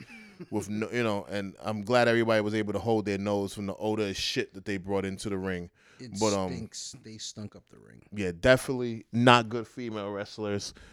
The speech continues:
Speaker 2: Not on point. Very, you know, was what it was. Um,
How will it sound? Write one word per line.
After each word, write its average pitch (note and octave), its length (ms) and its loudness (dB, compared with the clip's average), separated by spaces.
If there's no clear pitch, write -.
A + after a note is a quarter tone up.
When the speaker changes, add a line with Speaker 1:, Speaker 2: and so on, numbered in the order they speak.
Speaker 2:
Not A#2+ 400 4
on A2 240 -2
point. G#2+ 420 -2
Very, A#2 560 0
you A#2 240 -4
know, G#2+ 240 -2
was C3 320 4
what A#2+ 100 0
it G#2 80 0
was. D#2+ 380 -6
Um, A#2 440 4